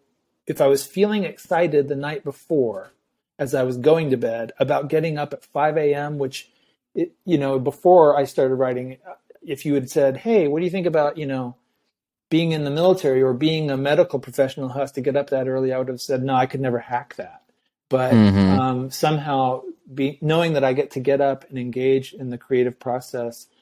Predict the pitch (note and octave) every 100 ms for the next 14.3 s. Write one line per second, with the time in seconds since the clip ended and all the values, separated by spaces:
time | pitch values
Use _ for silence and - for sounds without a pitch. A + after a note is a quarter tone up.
0 | _ - B2+ A#2+ C3 C3+ E3+ C#3 C3 C3
1 | C3+ B2 D3 D#3 G3 - D#3+ C3+ C3 -
2 | C3+ B2+ B2 B2 B2 C3+ C3 B2 A#2 C#3
3 | C#3 A2+ A2+ B2+ - B2 G2 F#2+ G#2 G#2
4 | F#2+ G2 E2+ E2+ F#2 C#3+ E4+ E4+ F#2+ E3+
5 | E3+ - - D#3 E3 E3 E3+ E3 E3 E3+
6 | F3 E3 - D3 C3+ C3+ D3 C3 B2+ B2+
7 | _ G2+ B2+ C3 C#3+ D3 C3+ F#2+ F2+ C#3+
8 | C#3 C3 B2 B2 A#2 B2 B2 B2 - _
9 | _ _ _ _ _ _ _ - A#2 -
10 | - - - G#2 C3 - - A2 - -
11 | - - - - C4+ - _ _ - -
12 | - F3 B3+ F3+ - F#3 - F#3 A#3 -
13 | A#3+ G#3 E3+ - - F3+ A#2 A2 G#2 G2
14 | F#2+ G#2